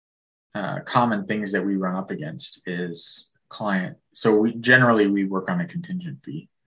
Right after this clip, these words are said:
where we get paid a percentage of the tax savings. And there are always questions about, "Well, can you put a cap on the contingent fee?" or things like that. And, you know, at some point you're,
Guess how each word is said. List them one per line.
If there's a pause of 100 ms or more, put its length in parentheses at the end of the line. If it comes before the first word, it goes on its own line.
(400)
where
we
get
paid
a
percentage
of
the
tax
savings. (840)
And (1900)
there
are
always
questions
about,
"Well,
can
you
put
a
cap
on
the
contingent
fee?"
or (1120)
things
like
that.
And, (340)
you
know,
at
some
point
you're,